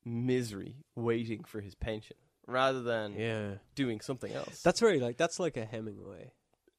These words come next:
Speaker 1: Yeah.
Speaker 2: type story.
Speaker 1: Uh, but it's, oh, it's amazing. You'll love it. You'll
Speaker 2: Yeah,
Speaker 1: love it.
Speaker 2: it sounds
Speaker 1: Um,
Speaker 2: really good.
Speaker 1: and it just, it's just, just what you're saying there really makes me think of that.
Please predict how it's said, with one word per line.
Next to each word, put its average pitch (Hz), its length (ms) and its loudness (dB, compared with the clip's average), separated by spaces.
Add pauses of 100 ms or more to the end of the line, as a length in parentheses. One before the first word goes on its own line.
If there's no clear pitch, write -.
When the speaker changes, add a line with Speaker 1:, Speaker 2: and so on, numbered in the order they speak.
(140)
Speaker 1:
Yeah. 151 240 2
Speaker 2:
type 107 260 -8
story. 98 480 -10 (280)
Speaker 1:
Uh, 131 60 6
but 135 160 8
it's, 117 240 2
oh, 104 200 -8
it's - 100 -14
amazing. 101 260 -6
You'll 135 180 2
love 107 200 -2
it. - 60 -14 (240)
You'll 104 160 -10
Speaker 2:
Yeah, 107 120 -4
Speaker 1:
love 101 80 0
it. 101 220 -2
Speaker 2:
it 101 80 -8
sounds 107 160 -2
Speaker 1:
Um, 107 260 -2
Speaker 2:
really 101 120 -8
good. 104 120 -6
Speaker 1:
and 127 240 2
it - 160 -4
just, - 240 -8
it's 135 140 0
just, 143 220 -8
just 160 160 -2
what 143 100 4
you're 139 140 4
saying 131 180 2
there 95 120 -2
really 107 180 -4
makes 104 180 -4
me 101 60 -8
think 110 180 -2
of 101 80 -2
that. 90 160 -6